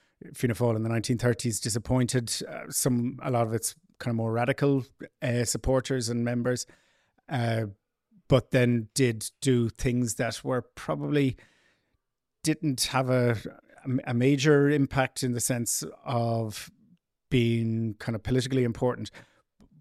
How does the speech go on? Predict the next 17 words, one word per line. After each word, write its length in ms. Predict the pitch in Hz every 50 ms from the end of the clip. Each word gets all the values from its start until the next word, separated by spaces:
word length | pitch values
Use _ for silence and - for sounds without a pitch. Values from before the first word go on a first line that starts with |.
| _ -
or 420 | - - - - 113 113 110 107 104 - - - - -
at 180 | - 127 - -
least 300 | 127 117 - - - -
were 340 | - 214 196 180 165 135 120
symbolically 640 | 101 - - - 143 127 123 127 120 117 - - 113
important. 360 | 107 101 - 117 117 120 -
So 160 | - 123 117 113 120 - 135 _ -
introducing 560 | - 156 123 - 113 117 123 117 - 131 117
something 320 | - 131 117 107 - 123
like, 340 | 120 120 117 110 - - -
uh, 140 | 147 - 123
Beannacht 400 | 101 120 117 110 - - - 120
na 120 | 120 117
hÉireann 360 | 117 123 120 117 117 113 104 - _ _ _ _ _ _ _ _ _ _ _ _ _ -
didn't 380 | - 143 120 135 120 107 -
actually 320 | 147 127 117 - - 135 123
alter 580 | 123 120 120 113 - - 120 110 107 110 110